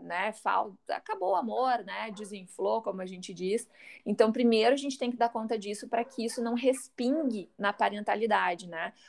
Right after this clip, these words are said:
O nome desse fenômeno, né, de quando a conjugalidade respinga na parentalidade se chama spillover, que é um transbordamento, né? Então, esse transbordamento precisa ser trabalhado também e, pra mim, é um dos desafios que a gente observa, um entrave, né, pra orientação pra pais. Aí a gente tem que trabalhar isso também.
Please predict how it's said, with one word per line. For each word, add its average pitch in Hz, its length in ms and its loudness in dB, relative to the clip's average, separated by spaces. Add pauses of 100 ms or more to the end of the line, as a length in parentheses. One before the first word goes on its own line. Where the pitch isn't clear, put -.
(100)
O - 80 -6
nome 208 300 2
desse 247 280 2
fenômeno, 214 560 0
né, 185 120 -10
de 185 120 -6
quando 202 260 2
a 214 60 2
conjugalidade 196 840 4
respinga 220 760 -2
na 190 120 -8
parentalidade 190 720 0
se - 140 -12
chama 214 280 -6
spillover, 214 840 -2
que - 100 -4
é 196 40 0
um 196 100 -6
transbordamento, 233 1400 2 (480)
né? 185 160 -6
Então, 208 260 2
esse 254 260 6
transbordamento 254 680 -4
precisa 233 400 0
ser 233 120 -8
trabalhado 214 520 4
também 226 540 -4
e, 240 80 -12
pra 226 240 -2
mim, 233 420 -14
é 214 200 0
um 226 180 -12
dos 220 180 -10
desafios 214 540 -6
que - 80 -8
a 226 40 -2
gente 220 200 -12
observa, 208 540 2
um 226 160 -6
entrave, 185 580 -2
né, 180 220 -6
pra 208 160 -4
orientação 202 500 -6
pra - 140 -6
pais. 185 320 -6
Aí 240 180 0
a 226 40 -4
gente 226 200 -12
tem 214 120 -8
que 214 60 -14
trabalhar 202 380 0
isso 190 240 -8
também. 220 320 -4